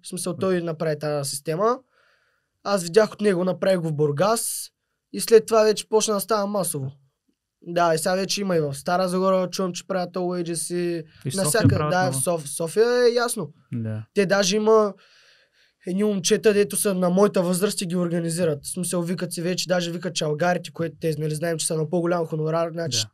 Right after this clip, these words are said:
Speaker 1: всичко върви топ. Това за мен е много добре, защото, примерно, ютубърите, да кажем, тия децата им се кефят, на нас се кефят много деца. Ютубърите обаче имат фен срещи.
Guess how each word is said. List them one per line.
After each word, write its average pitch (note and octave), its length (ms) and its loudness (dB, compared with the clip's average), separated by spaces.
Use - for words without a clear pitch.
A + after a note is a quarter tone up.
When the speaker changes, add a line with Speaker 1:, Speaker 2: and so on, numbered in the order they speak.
Speaker 1:
всичко - 300 -6
върви F#3+ 340 2
топ. A3 200 2
Това A3 160 4
за G#3+ 100 2
мен A#3+ 200 6
е - 20 8
много B3 220 6
добре, A3 220 4
защото, A3 460 4
примерно, A3 560 4
ютубърите, G#3 840 4
да F3 180 -4
кажем, G#3 540 2
тия G#3+ 300 6
децата F3+ 400 2
им A3 80 2
се F3+ 160 -6
кефят, F3 400 -2
на E3 100 -4
нас G3+ 200 0
се E3 140 -4
кефят F#3+ 280 -2
много F#3+ 140 2
деца. D#3+ 360 0
Ютубърите G3 560 2
обаче F#3+ 300 2
имат A3 180 4
фен G#3+ 180 4
срещи. F3 440 -2